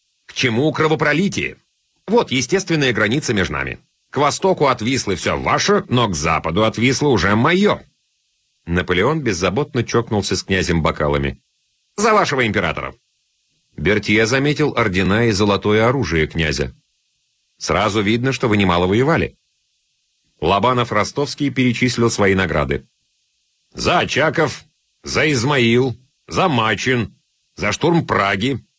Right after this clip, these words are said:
Увы, все это в иные времена, при матушке Екатерине». Вспомнив молодость, он даже прослезился.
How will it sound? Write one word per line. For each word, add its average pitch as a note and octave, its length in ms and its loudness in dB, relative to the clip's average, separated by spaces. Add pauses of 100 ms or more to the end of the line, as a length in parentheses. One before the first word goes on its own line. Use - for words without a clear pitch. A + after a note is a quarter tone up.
(1000)
Увы, D3+ 440 2
все - 200 -2
это C#3 280 0
в B2 100 2
иные C3 320 2
времена, F#2 460 -2 (240)
при - 120 -2
матушке A#2 520 0
Екатерине». G2 640 -2 (1400)
Вспомнив C#3+ 560 0
молодость, B2 560 0
он G2+ 120 0
даже F#2+ 220 0
прослезился. D#2+ 880 -2